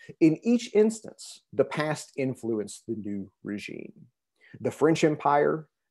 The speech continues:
came into the, the mid-continent in the sixteen hundreds and attempted to append itself to the native political landscape.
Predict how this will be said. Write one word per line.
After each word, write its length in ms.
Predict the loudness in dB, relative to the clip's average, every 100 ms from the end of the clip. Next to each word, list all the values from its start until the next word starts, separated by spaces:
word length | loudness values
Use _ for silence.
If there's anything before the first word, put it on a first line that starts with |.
| -18
came 320 | -4 0 2 0
into 280 | 0 -4
the, 380 | 0 2 0 -4 _ -4
the 320 | -2 -2 -4 _ -6
mid-continent 680 | 0 2 0 -6 -4 -6 -8
in 120 | -10
the 60 | -6
sixteen 440 | -6 -8 -10 -10
hundreds 480 | -8 -8 -8 -10 -14 -20 -6 2
and 140 | 4
attempted 420 | 4 2 2 2
to 140 | 6 4
append 420 | 4 -2 -2 0
itself 540 | -4 -4 -2 -2 -4 -10
to 100 | -4
the 140 | -2
native 360 | 0 -2 -4 -6
political 460 | -4 -2 0 0
landscape. 600 | -2 -6 -10 -12 -14 -14